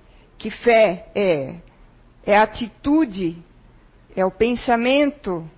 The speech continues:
de acreditar naquilo que eu não posso ver, eu não posso mexer, eu não posso fazer nada com aquilo, mas eu sei que vai dar certo, ou eu sei que vai funcionar.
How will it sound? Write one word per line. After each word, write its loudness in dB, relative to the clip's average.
de -2
acreditar 0
naquilo -6
que -6
eu 0
não -2
posso -2
ver, -2
eu -6
não -6
posso -4
mexer, -2
eu -2
não -6
posso -4
fazer -4
nada 0
com -6
aquilo, -4
mas -8
eu 0
sei 2
que -14
vai -4
dar -6
certo, -6
ou -2
eu -2
sei -4
que -14
vai -6
funcionar. -6